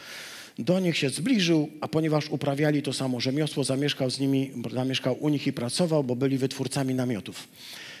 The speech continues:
E, chciałbym na chwilkę zatrzymać się przy tym, tak w bardzo telegraficznym skrócie powiedzieć coś, co mi się wydaje bardzo ważne.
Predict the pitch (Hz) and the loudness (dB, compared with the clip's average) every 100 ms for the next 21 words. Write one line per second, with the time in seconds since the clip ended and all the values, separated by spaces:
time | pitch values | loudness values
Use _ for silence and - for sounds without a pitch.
0 | - 131 127 123 - 220 185 170 - 196 | -4 0 2 2 2 2 4 2 2 2
1 | 170 151 - 147 143 - 175 151 - 147 | 4 2 2 -4 0 2 2 2 0 -2
2 | - 147 160 180 170 156 139 127 135 165 | -2 0 0 0 -2 -2 -2 -8 0 0
3 | 147 151 139 131 147 143 139 135 139 147 | 4 4 4 2 2 4 2 -2 -2 -2
4 | 123 - 160 - 135 135 139 131 131 147 | -2 0 0 2 0 2 0 0 0 0
5 | 139 143 143 135 139 135 135 131 120 120 | 0 0 0 2 0 0 2 0 0 -2
6 | 131 117 90 92 | -2 -2 -4 -8